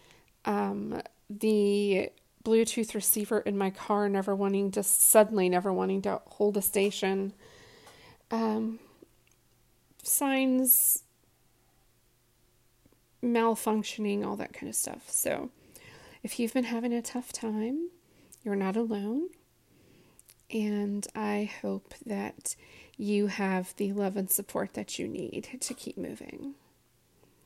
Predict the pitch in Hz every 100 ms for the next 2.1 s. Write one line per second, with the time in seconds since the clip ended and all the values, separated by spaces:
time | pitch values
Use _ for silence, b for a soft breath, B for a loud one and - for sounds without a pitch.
0 | B B B B B B B B - 269
1 | 330 403 - 262 - - 226 202 196 208
2 | -